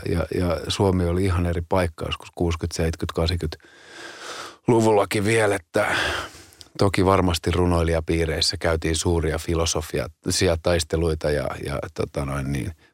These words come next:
tutkittiin sielujen sopukoita. Mut jos puhutaan jotain perus niinku jengiä, niin ei helvetti, että tavallaan ei se, sit on kaikkea vaan se, että Suo Kuokka ja Jussi ja talvisota. Sit on niin, mut kun mulla on tämmösiä fiiliksiä, mitäs näiden kanssa tehdään? Ei sulla oo mitään, perkele.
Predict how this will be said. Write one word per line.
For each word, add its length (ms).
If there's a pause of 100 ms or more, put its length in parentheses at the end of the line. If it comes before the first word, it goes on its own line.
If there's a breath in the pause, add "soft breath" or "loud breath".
tutkittiin 540
sielujen 440
sopukoita. 640
Mut 100
jos 120
puhutaan 260
jotain 220
perus 380
niinku 240
jengiä, 560
niin 160 (100)
ei 240 (100)
helvetti, 520
että 160
tavallaan 400
ei 80
se, 160 (540 soft breath)
sit 200
on 140
kaikkea 360
vaan 160
se, 80
että 120
Suo 280
Kuokka 440
ja 140
Jussi 380
ja 140
talvisota. 680
Sit 120
on 100
niin, 200
mut 140 (120)
kun 140
mulla 340
on 100
tämmösiä 480
fiiliksiä, 640
mitäs 300
näiden 280
kanssa 220
tehdään? 240 (400 soft breath)
Ei 240
sulla 220
oo 60
mitään, 600
perkele. 680